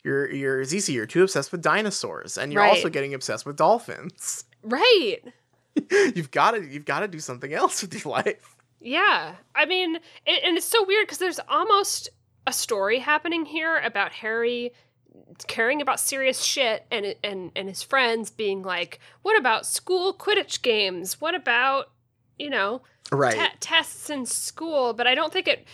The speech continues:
Speaker 2: it really goes there. And also what it reminds me of, this is gonna, this is gonna be a, a really weird pull.
Speaker 1: Mm.
Speaker 2: It reminds me a little bit of, um, when in the last battle,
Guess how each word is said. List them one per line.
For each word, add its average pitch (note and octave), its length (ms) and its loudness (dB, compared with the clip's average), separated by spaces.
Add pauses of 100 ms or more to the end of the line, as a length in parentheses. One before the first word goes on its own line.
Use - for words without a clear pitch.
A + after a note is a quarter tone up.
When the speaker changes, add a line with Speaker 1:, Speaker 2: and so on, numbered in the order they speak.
(180)
Speaker 2:
it - 200 -4
really A#3+ 600 2 (580)
goes A3 420 6
there. G#4 380 8 (220)
And C#4 180 2
also E4 500 4
what B3+ 180 4
it - 80 0
reminds A#3 400 2
me A#3 120 6
of, G#3 120 0
this B3 160 2
is C4+ 100 -2
gonna, A3 240 4
this B3+ 280 -2
is C#4 80 -4
gonna C4 120 2
be G#3 120 2
a, F#3+ 100 2 (280)
a G3+ 140 0
really G#3+ 360 4
weird F3+ 340 -8
pull. C3 340 -2 (560)
Speaker 1:
Mm. B2 280 -8 (240)
Speaker 2:
It B3+ 80 6
reminds B3+ 380 2
me E4+ 100 2
a C4+ 60 4
little A3+ 260 2
bit C4+ 300 -2
of, F#3+ 440 0 (300)
um, F3+ 480 -2 (180)
when G3 680 4 (480)
in A3+ 160 6
the G#3+ 160 -4
last G3+ 480 -2
battle, A#3 540 0